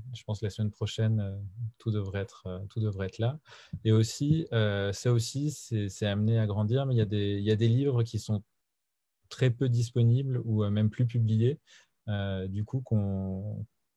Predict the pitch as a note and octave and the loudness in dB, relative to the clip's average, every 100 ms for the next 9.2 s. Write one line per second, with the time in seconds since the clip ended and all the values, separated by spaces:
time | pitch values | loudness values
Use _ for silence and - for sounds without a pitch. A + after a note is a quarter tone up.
0 | _ _ _ - A#2 - A2 G2+ G#2 G2+ | _ _ _ -8 -8 -2 -2 0 -2 -2
1 | F#2+ G2+ A#2+ A#2 - G2+ A2 A2 - A2 | -6 -8 -10 -8 -4 -2 -2 -2 0 2
2 | B2 G#2+ G#2+ A#2+ G2+ F#2 F2+ F#2 G2+ - | 2 -2 -6 -10 -8 -8 -10 -10 -12 -16
3 | _ _ _ G2+ F#2+ G2 G2+ G2+ F#2+ - | _ _ _ -4 -4 -2 -2 -2 -2 -2
4 | G#2 G2 F#2 F#2 G2 A2+ - _ _ G#2+ | -2 -2 -8 -8 -8 -10 -12 _ _ -4
5 | G2+ G#2 G2 A2 A2+ A#2 A2 A#2 A2 G#2+ | 2 2 2 2 4 4 0 0 0 0
6 | G2+ - A2 G#2 G2+ G2+ G#2 A2 A2+ G#2 | 0 2 2 2 0 2 4 4 4 0
7 | - G#2 G2+ - A#2 A2 G#2+ - G2 - | -2 -4 -4 -2 0 0 0 -4 -8 -4
8 | G#2+ F#2+ - G2+ G#2+ A#2+ G#2+ F#2 F#2+ F#2+ | -6 -6 -4 0 2 2 0 -4 -6 -6
9 | - G2+ | -6 -6